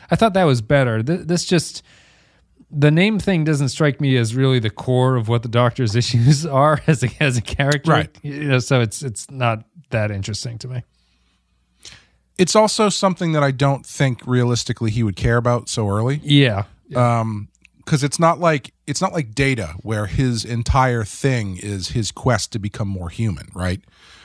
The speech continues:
Speaker 2: The Doctor is there to do his job.
Speaker 1: Yeah.
Speaker 2: And that's why he's there.
Speaker 1: He sees himself as
Speaker 2: As he's left
Speaker 1: superior
Speaker 2: on more
Speaker 1: to the humans in some
Speaker 2: Right.
Speaker 1: ways. Like, he's kinda snotty and snooty and stuff like that.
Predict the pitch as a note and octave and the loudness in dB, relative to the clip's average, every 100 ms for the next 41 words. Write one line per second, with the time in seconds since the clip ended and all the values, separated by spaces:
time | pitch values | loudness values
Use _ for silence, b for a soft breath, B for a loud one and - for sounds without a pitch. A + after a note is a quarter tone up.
0 | b b _ B2+ A#2 D#3+ E3+ - C3 G#2+ | b b _ 0 4 4 4 0 -2 -2
1 | G2+ - A#2 F#2+ B2+ B2+ - B2 A#2+ A2+ | -4 -6 -6 -2 0 0 -2 -4 0 0
2 | G2+ - C#3+ C3 D#2 - - - _ _ | -2 2 4 4 2 -6 -18 -20 _ _
3 | - A#2+ F2 - _ G2 A2 G#2 - A2 | -2 -2 -2 -8 _ -6 -6 -6 -2 0
4 | E2+ D#2 - C3+ G#2+ - - _ _ _ | 0 -4 -4 0 0 -4 -14 _ _ _
5 | _ - - F3+ B3+ B3+ - G3+ D#3 - | _ -6 0 2 2 0 4 4 4 2
6 | C#3+ - F3 D3+ F3 B3 E3 A2 G2+ G#2 | 0 2 4 4 4 2 2 -2 -4 -6
7 | - C#3 A#2 C3 B2+ A2 G2 A#2 - A#2 | -2 2 4 4 4 0 -2 -2 0 2
8 | E3+ A2 F#2 F#2+ A#2 G#2 A2 C3 B2+ - | 2 2 -2 -6 -6 -4 0 0 0 -2
9 | A#2 G#2 G2 G#2 G2+ - B2+ A2 G#2+ G2+ | -2 0 -2 -6 -6 -6 -4 -2 -4 -8
10 | G2+ A2 A2 A#2 A#2 | -8 -10 -10 -12 -12